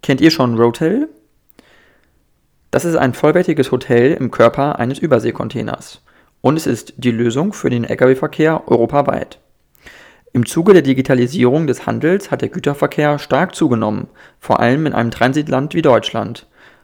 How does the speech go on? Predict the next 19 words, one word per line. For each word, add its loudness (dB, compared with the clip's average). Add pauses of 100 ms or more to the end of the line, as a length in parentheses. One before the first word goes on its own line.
(160)
Rund 0
achthunderttausend 0
L-K-W-Fahrer 0
sind -6
täglich -4
auf 0
deutschen -2
Straßen -4
unterwegs, -6 (460)
oft 2 (140)
monatelang 0
on -2
the 2
road. -2 (520)
Ihr 2
Zuhause 2
ist -4
die -4
Fahrerkabine, 0